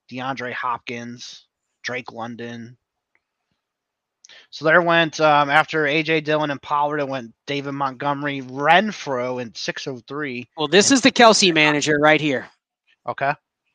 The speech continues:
Speaker 2: So if he doesn't take Mahomes, we could be in the clear, but he did.
Speaker 1: Yep, he took Patrick Mahomes.
Speaker 2: And that was what I was fearing, that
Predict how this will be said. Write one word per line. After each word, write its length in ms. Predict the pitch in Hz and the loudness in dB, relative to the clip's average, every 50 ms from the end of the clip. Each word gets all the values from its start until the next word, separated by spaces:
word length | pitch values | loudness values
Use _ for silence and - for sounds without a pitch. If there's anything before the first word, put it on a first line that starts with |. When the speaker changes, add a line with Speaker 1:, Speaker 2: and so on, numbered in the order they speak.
| _ _ | _ _
Speaker 2:
So 580 | - - - 151 147 147 143 143 143 143 143 143 | -8 0 2 4 6 6 6 6 6 6 6 4
if 100 | 135 - | 2 2
he 160 | - 180 208 | 2 4 6
doesn't 260 | 214 208 185 202 190 | 8 8 6 6 4
take 200 | - 202 185 170 | 4 4 4 4
Mahomes, 560 | 170 165 156 170 180 175 165 156 151 143 123 127 | 4 2 4 6 6 6 6 6 4 2 0 -2
we 120 | 143 139 | -4 -2
could 220 | - - 165 147 | 0 2 0 2
be 180 | 143 151 151 151 | 2 0 -2 -2
in 80 | 147 139 | -2 -4
the 80 | 135 | -6
clear, 400 | - - 156 143 131 117 107 98 104 | -8 -6 -4 -4 -4 -6 -8 -10 -10
but 140 | - 131 127 | -10 -8 -8
he 80 | 127 120 | -8 -8
did. 280 | 113 123 113 107 101 98 95 - - _ _ _ _ _ _ | -8 -8 -8 -10 -10 -14 _ -20 -20 _ _ _ _ _ _
Speaker 1:
Yep, 180 | 110 113 - - _ _ _ _ - | -14 -14 -14 -14 _ _ _ _ -20
he 100 | 170 165 | -20 -18
took 220 | - - 127 - - | -16 -16 -16 -16 -16
Patrick 480 | 101 95 104 - - - - - _ - | -18 -18 -18 -18 -18 -18 -18 -18 _ -20
Mahomes. 640 | 110 113 127 156 156 156 160 160 151 - - - _ _ _ - | -18 -12 -10 -8 -8 -8 -10 -10 -12 -14 -18 -20 _ _ _ -8
Speaker 2:
And 120 | 143 147 160 | -6 -2 0
that 160 | 170 190 196 | 2 4 4
was 140 | 202 180 180 | 4 4 6
what 140 | 196 185 180 | 6 6 8
I 140 | 175 170 | 8 6
was 140 | 165 156 - | 4 2 0
fearing, 460 | - - 170 156 143 135 127 120 113 110 | 0 0 0 0 0 -2 -4 -8 -8 -8
that 240 | 131 127 127 127 | -6 -6 -6 -8